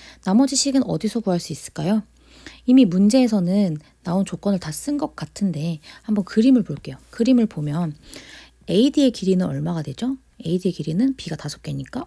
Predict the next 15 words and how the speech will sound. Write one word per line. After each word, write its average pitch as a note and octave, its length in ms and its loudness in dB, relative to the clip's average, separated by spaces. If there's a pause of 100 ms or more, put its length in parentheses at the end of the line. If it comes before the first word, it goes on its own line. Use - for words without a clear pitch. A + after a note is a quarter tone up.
오비가 A#3 560 -4
될 D#3+ 180 -6
거예요. - 260 -20
그쵸? - 260 -18 (580)
그리고 A3 480 0 (360)
비디, C4 460 0 (100)
비씨의 C4+ 480 0
길이를 E3+ 320 -2
볼까요? A#3+ 500 -6
비씨의 F#3+ 380 -4
길이는 F3 400 -2
사 G3+ 340 -8 (100)
에이가 D#3+ 280 -6
될 C3+ 180 -10
거예요. - 220 -20